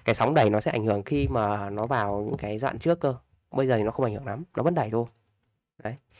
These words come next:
Nhưng mà ý của em là phân tích cho mọi người hình dung con này nó bị lạm phát coi nhiều, khoảng mười lần. Nó xả coi ra quá nhiều.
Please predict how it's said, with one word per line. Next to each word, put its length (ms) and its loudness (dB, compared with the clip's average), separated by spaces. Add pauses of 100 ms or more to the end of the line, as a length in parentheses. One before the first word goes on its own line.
(140)
Nhưng 80 0
mà 60 4
ý 140 2
của 80 2
em 140 2
là 80 0
phân 140 -4
tích 240 0
cho 60 -4
mọi 120 -2
người 100 0
hình 120 0
dung 160 0
con 100 0
này 120 0
nó 80 -6
bị 100 -4
lạm 160 -6
phát 140 -10
coi 160 -4
nhiều, 280 -8 (240)
khoảng 140 -8
mười 120 -2
lần. 180 -10 (1200)
Nó 160 -4
xả 240 -4
coi 160 2
ra 80 -2
quá 180 -6
nhiều. 260 -10